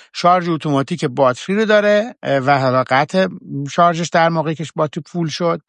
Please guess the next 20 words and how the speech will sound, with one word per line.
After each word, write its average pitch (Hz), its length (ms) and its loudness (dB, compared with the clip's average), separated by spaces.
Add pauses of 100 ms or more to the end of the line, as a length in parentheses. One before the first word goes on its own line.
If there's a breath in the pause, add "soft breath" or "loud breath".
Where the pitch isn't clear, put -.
(540 soft breath)
ریموت 160 200 2
کنترلش 170 460 0
هم 240 120 4
لرنینگه، 165 680 4
یعنی 139 160 0
عملاً 151 540 2 (480 soft breath)
اون 180 240 -4
امکانات 156 680 0
و 151 40 2
اون 156 280 0 (340 soft breath)
چیزی 156 320 -4
که 156 420 2
ریموت، 143 320 -2 (260)
دزدگیرهای 151 440 2
نسل 143 300 -2
جدید 143 380 2
دارن 143 280 2
که 131 140 -6
ریموتاش 135 420 -2
هاپینگه 143 760 -2